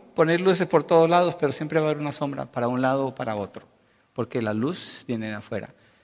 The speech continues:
Dios es luz. Su gloria emana la luz.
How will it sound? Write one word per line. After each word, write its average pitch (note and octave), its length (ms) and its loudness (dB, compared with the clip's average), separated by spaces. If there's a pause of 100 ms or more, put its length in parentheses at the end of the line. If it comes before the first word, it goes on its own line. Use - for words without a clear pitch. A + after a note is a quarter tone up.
(220)
Dios D3 280 -2
es D#3 160 -8
luz. - 600 -8 (760)
Su A#2+ 360 -4
gloria D3 720 0 (280)
emana C3 880 0 (280)
la B2+ 200 2
luz. - 800 -2